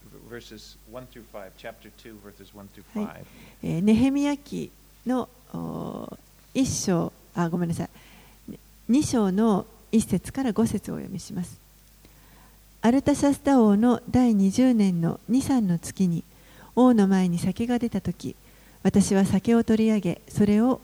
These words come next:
Speaker 2: 王に差し上げた。これまで私は王の前でしおれたことはなかった。その時、王は私に言った。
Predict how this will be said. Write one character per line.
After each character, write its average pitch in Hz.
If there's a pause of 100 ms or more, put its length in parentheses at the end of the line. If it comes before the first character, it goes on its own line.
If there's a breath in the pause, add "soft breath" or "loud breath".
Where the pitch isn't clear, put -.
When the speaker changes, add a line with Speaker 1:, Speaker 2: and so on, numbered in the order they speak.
Speaker 2:
王 277
に 208
差 165
し 151
上 165
げ 170
た。 165 (840 loud breath)
こ 226
れ 220
ま 233
で 214
私 190
は 220
王 269
の 208
前 196
で 175
し -
お 233
れ 254
た 254
こ 240
と 269
は 226
な 185
か 180
っ 160 (120)
た。 - (840 soft breath)
そ -
の 226
時、 220 (120)
王 269
は 180
私 190
に 233
言 202
っ - (180)
た。 156